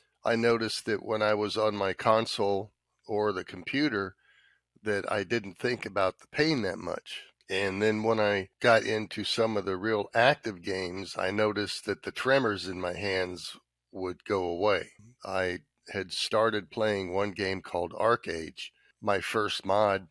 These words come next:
he asked me, he goes, "I've been watching you. What kind of a game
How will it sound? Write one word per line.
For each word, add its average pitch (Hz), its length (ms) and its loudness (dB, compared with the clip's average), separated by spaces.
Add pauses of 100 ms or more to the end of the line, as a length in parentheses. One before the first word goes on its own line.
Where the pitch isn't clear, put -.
(720)
he 104 220 -4
asked 110 300 0
me, 98 260 -2
he 98 140 -6
goes, 95 400 -6 (580)
"I've 131 160 2
been 143 180 0
watching 120 400 2
you. 92 140 -4
What 117 160 -4
kind 170 200 0
of 139 100 -4
a 123 60 0
game 123 520 -2